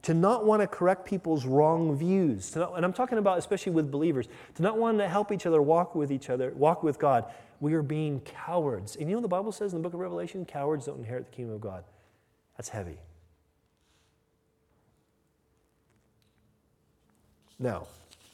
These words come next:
okay, you say, "All right, I will confront and I will receive correction."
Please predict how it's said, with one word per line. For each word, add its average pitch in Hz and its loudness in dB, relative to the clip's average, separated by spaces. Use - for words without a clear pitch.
okay, 120 0
you 110 0
say, 110 -2
"All 117 0
right, 110 -4
I 135 4
will 143 10
confront 117 -4
and 123 -2
I - 2
will 117 2
receive 107 -6
correction." - -10